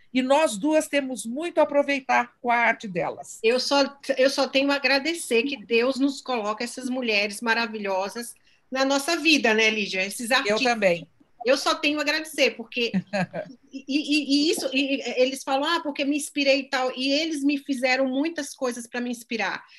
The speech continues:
Speaker 2: E essa arte é como a Duda fala aí, né? Essas conexões que a gente tem, esses fatos que acontecem na nossa vida e que, através da arte, a gente consegue resgatar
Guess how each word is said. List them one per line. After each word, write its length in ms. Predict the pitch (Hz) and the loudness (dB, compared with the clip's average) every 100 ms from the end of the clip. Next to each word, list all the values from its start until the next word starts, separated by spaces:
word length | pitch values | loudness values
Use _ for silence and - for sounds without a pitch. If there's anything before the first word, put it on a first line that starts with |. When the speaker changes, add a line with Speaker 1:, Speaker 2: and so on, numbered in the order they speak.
| - _ | -20 _
Speaker 2:
E 140 | - 247 | -6 -2
essa 260 | 269 - | 0 0
arte 500 | 277 240 254 294 277 | 0 2 2 2 0
é 20 | 262 | -4
como 240 | 262 254 | -2 -2
a 60 | 247 | -4
Duda 280 | 240 240 | -4 -6
fala 300 | 247 247 226 | -6 -6 -4
aí, 260 | 240 220 196 | -4 -6 -8
né? 240 | 190 202 202 | -10 -10 -8
Essas 300 | 220 214 233 | -8 -8 -10
conexões 800 | - 247 240 - - 233 240 240 | -8 -6 -6 -8 -10 -6 -6 -6
que 100 | - | -6
a 40 | |
gente 220 | 214 220 _ | -8 -8 _
tem, 500 | - 214 220 214 202 208 - - | -4 -2 0 -2 -4 -12 -20 -12
esses 380 | 214 214 226 - | -10 -8 -10 -6
fatos 540 | 247 214 240 247 233 | 0 2 2 -2 -8
que 80 | 233 | -6
acontecem 540 | 233 220 214 214 220 | -6 -6 -4 -4 -4
na 120 | 214 | -6
nossa 280 | 214 208 214 | -6 -8 -10
vida 540 | 190 190 233 254 214 180 _ _ _ | -12 -8 -6 -4 -6 -10 _ _ _
e 100 | 226 | -14
que, 140 | 220 262 | -2 -2
através 420 | 254 247 240 240 | 0 -2 -2 -2
da 100 | 233 | 0
arte, 260 | 214 226 | -2 -2
a 40 | 247 | -6
gente 180 | 233 - | -8 -10
consegue 500 | 254 - 247 202 220 | -12 -10 -8 -8 -6
resgatar 800 | 226 220 - 214 - 180 180 | -8 -8 -8 -8 -6 -4 -4